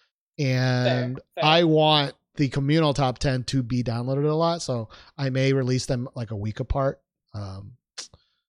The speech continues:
Speaker 2: Yeah,
Speaker 1: but,
Speaker 2: yeah.
Speaker 1: um, anyways,
Speaker 2: That's fair.
Speaker 1: anyways, uh, keep going, keep going with your, with your stuff.
Speaker 2: Yeah. Um, now I just have the top ten, which I can probably just, like, breeze through these more so. Uh, n-, number ten,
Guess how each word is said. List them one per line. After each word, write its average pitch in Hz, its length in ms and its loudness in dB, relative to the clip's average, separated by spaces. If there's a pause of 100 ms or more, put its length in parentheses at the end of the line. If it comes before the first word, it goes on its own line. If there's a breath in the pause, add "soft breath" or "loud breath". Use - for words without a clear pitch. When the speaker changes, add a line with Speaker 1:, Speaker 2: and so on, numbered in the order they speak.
(140)
Speaker 2:
Yeah, 285 280 -2
Speaker 1:
but, 95 180 -4
Speaker 2:
yeah. 175 200 -2 (220)
Speaker 1:
um, 95 280 -16
anyways, 180 160 4
Speaker 2:
That's 107 80 -6
fair. 147 80 0
Speaker 1:
anyways, 120 320 -2 (160)
uh, 127 320 -2
keep 214 160 0
going, 135 240 2
keep 165 160 -4
going 165 160 2
with 139 160 0
your, 131 320 2 (680)
with 131 80 -6
your 113 80 -6
stuff. - 260 -14 (600)
Speaker 2:
Yeah. 170 160 -6 (200)
Um, 202 440 2 (240)
now 226 220 2
I 269 60 4
just 269 160 -6
have 240 200 -4
the 208 320 -8 (140)
top 220 200 -4
ten, 202 240 -4
which 175 160 -6
I 156 120 -4
can 185 120 -14
probably 160 220 -4
just, 139 180 -10
like, 135 220 -8
breeze 151 240 -8
through 147 220 -6
these 147 240 -10
more 160 180 -4
so. 175 320 -4 (400 soft breath)
Uh, 160 460 6 (500)
n-, - 160 -14
number 220 280 4
ten, 294 360 4